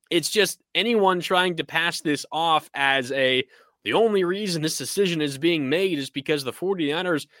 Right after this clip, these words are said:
need to win it all this year. It's, it's strictly a timeline thing." No, it's simply because of who they have in the quarterback room. It's Brock Purdy. It is a Brock Purdy decision,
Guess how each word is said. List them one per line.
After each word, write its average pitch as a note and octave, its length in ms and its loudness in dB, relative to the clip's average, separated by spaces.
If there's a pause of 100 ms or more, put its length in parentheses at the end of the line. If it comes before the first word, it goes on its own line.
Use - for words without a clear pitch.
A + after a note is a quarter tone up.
(120)
need G3+ 340 0
to F#3 120 2
win A3 180 4
it G3+ 100 4
all G#3+ 240 4
this G#3 280 0
year. C3+ 280 2
It's, A2 160 -6 (180)
it's D#3 180 -6
strictly G#3+ 680 -2
a F3 60 -2
timeline F3 720 -2
thing." A#2 260 -6
No, G3 260 0 (160)
it's C#3 180 -8
simply G#3 400 -4
because D#3 340 0
of C3+ 120 -4
who F3+ 160 -2
they D#3+ 120 0
have D#3 260 0
in C#3+ 60 -4
the A#2+ 80 -4
quarterback C3+ 600 0
room. D3 380 2 (340)
It's D3 160 -2
Brock F#3+ 360 4
Purdy. D3 360 0
It E3 80 -2
is C#3+ 120 -4
a A#2+ 80 2
Brock C#3+ 440 -2
Purdy A3 320 -2
decision, A#2 580 -4